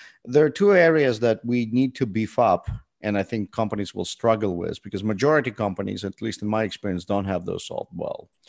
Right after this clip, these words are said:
Uh, number one is onboarding, uh, new employees or new engineers into the team, um, and having a formalized, easy to consume,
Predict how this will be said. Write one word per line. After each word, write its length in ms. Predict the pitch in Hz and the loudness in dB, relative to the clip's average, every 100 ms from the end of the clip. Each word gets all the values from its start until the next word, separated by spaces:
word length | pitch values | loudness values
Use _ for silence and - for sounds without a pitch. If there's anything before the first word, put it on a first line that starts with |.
| - - - _ _ 110 | -20 -20 -20 _ _ -2
Uh, 540 | 107 110 110 107 104 | 2 4 4 2 0
number 280 | - 143 151 | 2 2 4
one 460 | 143 156 165 165 - | 6 6 6 4 -2
is 500 | 131 127 123 113 - - - - - | -4 0 0 -2 -4 -12 -18 -6 4
onboarding, 600 | 135 127 123 117 107 101 - | 4 6 4 4 0 -4 -6
uh, 260 | 110 101 101 | -4 -4 -2
new 280 | 110 113 107 | 0 2 0
employees 640 | 95 - 110 104 95 92 | -2 -2 -2 0 -2 -6
or 80 | 104 | -6
new 220 | 104 110 | -4 -2
engineers 520 | 101 92 101 104 95 | -2 -4 -6 -6 -6
into 220 | 98 95 95 | -8 -10 -10
the 100 | 92 | -8
team, 440 | - 123 95 95 - _ _ _ _ - | -4 -4 -4 -6 -10 _ _ _ _ -10
um, 400 | 101 95 90 - - | -4 -2 -4 -6 -6
and 160 | 101 | -4
having 320 | 95 127 117 | 0 0 0
a 40 | 104 | -2
formalized, 800 | - 127 131 127 123 117 110 - | -2 0 2 2 4 4 2 -4
easy 280 | 123 120 127 | -4 -2 -4
to 380 | - 113 113 104 | -4 -2 -2 -2
consume, 840 | 113 104 - 117 110 110 107 104 | -4 -4 -4 -2 0 0 0 -2